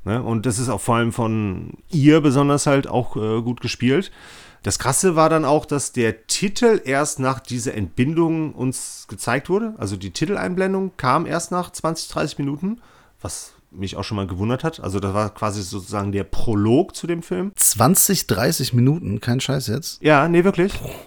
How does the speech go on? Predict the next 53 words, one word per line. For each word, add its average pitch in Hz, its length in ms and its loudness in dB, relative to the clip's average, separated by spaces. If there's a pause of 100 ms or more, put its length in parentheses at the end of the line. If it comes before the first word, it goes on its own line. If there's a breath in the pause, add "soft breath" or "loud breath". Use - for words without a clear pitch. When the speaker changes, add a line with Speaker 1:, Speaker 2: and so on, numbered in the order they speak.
(120)
Speaker 1:
Das 123 220 0
Entscheidende 156 400 6
ist 175 100 4
aber 135 220 2
auch, 135 240 0
dass - 400 -2
das 110 180 -4
Kind, 120 400 0
äh, 110 220 -2
stirbt - 560 2
kurz - 280 -2
nach 90 120 -6
der 85 160 -8
Geburt. 90 440 -8
Danach 120 600 6
haben 156 100 2
wir 156 120 2
noch 143 240 0
mal 151 520 2
eine 131 240 2
Stunde 143 320 0
vierzig - 400 -2
Minuten 170 300 0
in 180 160 0
etwa. 185 360 0
In 107 140 0
der 123 160 6
Zeit 143 640 4
lernen 127 480 4
wir 131 140 4
dann 127 220 4
halt 120 540 0
quasi 120 760 0
mit 101 140 -2
dieser 107 240 4
Tragödie, 110 540 6
mit 101 140 0
diesem 107 200 0
Verlust 107 380 0
umgehen. 95 600 0
Ne, 104 120 -2
dann 104 120 0
kommt 113 200 -2
halt 104 140 0
noch 101 120 0
die 104 120 0
Mutter 147 520 6
der 131 480 0
Frau, 127 480 0
der 107 140 -2
Martha, 120 340 2
ins 120 160 -4
Spiel. 120 540 4